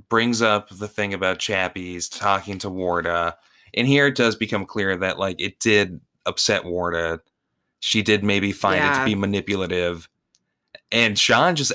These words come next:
Speaker 1: out and out calls Chappies malicious.
Speaker 2: Yeah,
Speaker 1: That
Speaker 2: it was, like,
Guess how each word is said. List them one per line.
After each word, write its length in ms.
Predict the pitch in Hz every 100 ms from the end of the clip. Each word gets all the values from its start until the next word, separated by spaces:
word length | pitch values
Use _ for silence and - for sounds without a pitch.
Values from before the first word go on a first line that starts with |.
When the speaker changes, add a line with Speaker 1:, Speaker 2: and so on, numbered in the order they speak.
| -
Speaker 1:
out 280 | 104 110
and 120 | 107 92
out 340 | 98 92 -
calls 520 | - 107 95 95 92
Chappies 560 | - - 98 95 92 82
malicious. 840 | 92 85 90 90 - 85 - -
Speaker 2:
Yeah, 500 | 175 165 151 135 135 143
Speaker 1:
That 100 | 156
Speaker 2:
it 140 | 175
was, 260 | 202 196 190
like, 400 | 190 180 170 165